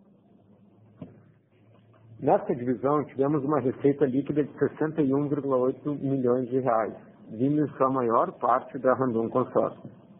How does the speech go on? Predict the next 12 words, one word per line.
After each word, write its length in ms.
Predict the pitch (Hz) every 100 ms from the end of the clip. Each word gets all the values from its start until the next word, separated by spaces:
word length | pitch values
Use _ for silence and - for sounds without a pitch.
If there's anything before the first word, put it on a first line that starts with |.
| - - - - - - - - -
Atualmente, 560 | 131 143 131 156 196
as 100 | 180
receitas 540 | 135 120 156 196 208 143
do 100 | 120
segmento 420 | 135 123 120 131
de 160 | 131 120
serviços 600 | 120 104 113 156 156 - 98 - -
representam 600 | 131 135 117 135 143 156
três 340 | - 139 170 165
vírgula 280 | 170 147
dois 260 | 123 123 135
por 120 | -